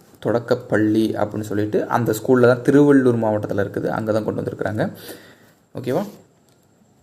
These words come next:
ரொம்ப முக்கியமான ஸ்கீம் இந்த காலை உணவு திட்டம் அப்படிங்கிறது. ஏன்னா உலகத்து-, நாட்டிலேயே, நம்ம உலகத்திலேயே சொல்லலாம்,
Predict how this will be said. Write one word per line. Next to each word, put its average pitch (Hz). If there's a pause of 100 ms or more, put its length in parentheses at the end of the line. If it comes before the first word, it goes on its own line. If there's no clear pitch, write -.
(280)
ரொம்ப 120
முக்கியமான 135
ஸ்கீம் 139 (120)
இந்த 107
காலை 127
உணவு 113
திட்டம் 120
அப்படிங்கிறது. 107
ஏன்னா 151
உலகத்து-, 113
நாட்டிலேயே, 120
நம்ம 107
உலகத்திலேயே 120
சொல்லலாம், 117